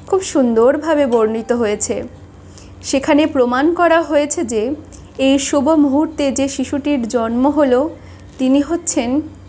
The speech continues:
পরম ব্রহ্ম। বসুদেব দেখলেন যে সেই অদ্ভুত শিশুটি চতুর্ভুজ। তিনি তার চার হাতে শঙ্খ, চক্র, গদা ও পদ্ম ধারণ করে আছেন।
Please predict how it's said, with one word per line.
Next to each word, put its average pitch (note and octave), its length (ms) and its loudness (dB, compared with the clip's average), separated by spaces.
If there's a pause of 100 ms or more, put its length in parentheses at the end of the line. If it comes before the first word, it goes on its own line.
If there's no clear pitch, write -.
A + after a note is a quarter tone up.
(160)
পরম B3+ 380 2
ব্রহ্ম। A3 500 -4 (1120)
বসুদেব D#4+ 480 2 (140)
দেখলেন D#4 480 2
যে B3 240 -2 (460)
সেই D4+ 360 0
অদ্ভুত C4+ 420 2
শিশুটি D#4 640 0 (140)
চতুর্ভুজ। A#3+ 760 -2 (640)
তিনি C#4 280 2
তার B3 300 -2 (120)
চার C#4 340 2
হাতে B3+ 420 -6
শঙ্খ, C4 560 -2
চক্র, C4+ 560 0
গদা B3 500 -4 (320)
ও C4+ 200 0
পদ্ম A#3 420 -2
ধারণ A#3+ 440 0
করে A3 300 0
আছেন। A3 460 -6